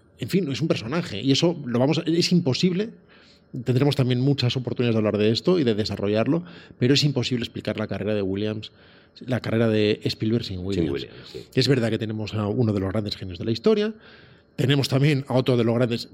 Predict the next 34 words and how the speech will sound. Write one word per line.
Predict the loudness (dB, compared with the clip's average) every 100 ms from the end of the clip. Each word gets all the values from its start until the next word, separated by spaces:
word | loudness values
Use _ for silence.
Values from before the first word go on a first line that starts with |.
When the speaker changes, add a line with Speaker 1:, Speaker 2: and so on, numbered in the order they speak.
| -14 -8
Speaker 1:
el, | -4 -4 -2
el | -2
gran | 0 -2 -4
genio | -10 -8 -6
de | -4
la | -6
historia | -4 -4 -2
en | -6
composición | -10 -10 -10 -8 -6 -6 -8 -8
musical, | -10 -12 -4 -2
en | -2
música | -2 -4 -2
de | -2
cine, | 0 2 0 -2 -12 -20 -20 -20 _ 0
pero, | 4 4 2 -2 -4
pero | 0 2
aún | 2 0
así | -2 0 -2 -2 -12 -20 _ _
sería | 0 2 4 4 2 0
imposible, | 0 0 0 2 2
no | 4
podríamos | 4 4 4 2 -2
alcanzar, | -2 -2 0 0 0 -4 -8 -2
no, | -2
la-, | -2 -2
las, | -2 -2 0
las | 0 0
cotas | 0 0 0 0 -6 -8 -4
a | -2
las | -2
que | 0
llega | 2 2 2
esta | 0 -4
película, | -2 -2 -4 -8